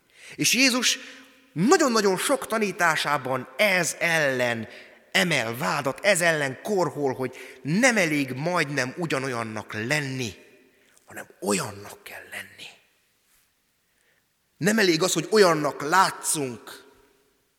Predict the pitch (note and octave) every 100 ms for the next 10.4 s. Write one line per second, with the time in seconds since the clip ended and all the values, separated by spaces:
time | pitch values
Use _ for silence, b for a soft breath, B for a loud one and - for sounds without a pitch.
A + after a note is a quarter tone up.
0 | _ _ _ _ _ _ _ A#2 B2 F3
1 | C3 G2+ F#2 - - - - - F#2 -
2 | - _ _ _ _ _ _ _ _ _
3 | _ _ _ _ _ _ _ _ _ _
4 | _ _ _ _ _ _ _ _ _ _
5 | _ _ _ _ _ _ - A2 F#2+ -
6 | C#3+ E3+ F3 E3 D3 C3+ F3 F#3 D3+ D3
7 | - D3 C3+ C#3 F3+ C#3 C#3 B2+ G3+ F#3
8 | C#3 A#2+ C3+ F3+ D3+ C#3+ C3+ B2 A#2 G#2+
9 | D3 C#3 A2 B2 B2 A2 - G#2+ C3 A#2+
10 | - - -